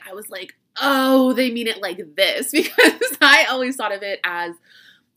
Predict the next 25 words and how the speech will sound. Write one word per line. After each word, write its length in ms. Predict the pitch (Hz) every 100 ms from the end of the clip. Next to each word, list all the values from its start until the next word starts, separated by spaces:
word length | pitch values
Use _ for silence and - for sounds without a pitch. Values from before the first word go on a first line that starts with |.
| -
illusion 760 | 254 247 247 254 262 302 294 -
and 140 | 202
the 120 | 214
idea 340 | 190 196 185 165
of, 100 | 180
like, 140 | 165 - - -
fantasy, 840 | 165 160 156 - 170 156 151 - _ _ -
as 220 | 196 196
in 100 | 208 190
I 140 | 208
can 180 | 220 226
dream 320 | 190 196 196
up 180 | 214 247
anything, 480 | 202 196 185 170 156 -
I 80 |
can 200 | 208 208
become 540 | 165 143 - 254 247 214
this 200 | 165 -
thing. 320 | 160 139 - _ - - - -
I, 760 | 226 254 247 208 190 185 - _ _ _ _
I, 160 | 196 214 -
my, 160 | 247 262
I'm 180 | 262
so 380 | 247 294 277 233
endlessly 540 | 240 262 262 226 247